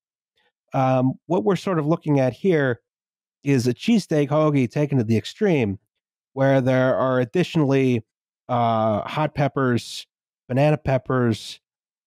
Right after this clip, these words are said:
um, and pickles with ketchup on top. And what you're sort of looking at here is something that I just don't know what it is.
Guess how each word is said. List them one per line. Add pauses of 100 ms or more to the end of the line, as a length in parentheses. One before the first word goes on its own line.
um, (300)
and (100)
pickles (460)
with
ketchup
on
top. (680)
And
what
you're
sort
of
looking
at
here
is
something
that
I
just
don't
know
what
it
is.